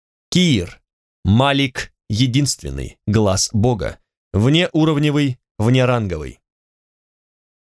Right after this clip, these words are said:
Кот стал почти невидимым и рванул в сторону одного из орудий.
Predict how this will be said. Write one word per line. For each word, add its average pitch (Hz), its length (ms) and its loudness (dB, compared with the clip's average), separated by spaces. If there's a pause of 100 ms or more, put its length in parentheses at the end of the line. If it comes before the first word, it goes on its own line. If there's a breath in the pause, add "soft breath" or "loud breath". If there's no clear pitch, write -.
Кот 170 240 0
стал 131 300 0
почти 113 640 0 (100)
невидимым 151 760 0 (460)
и 170 120 2
рванул 139 480 0
в - 60 -6
сторону 117 560 0
одного 98 460 0
из 92 180 -4
орудий. 92 520 -4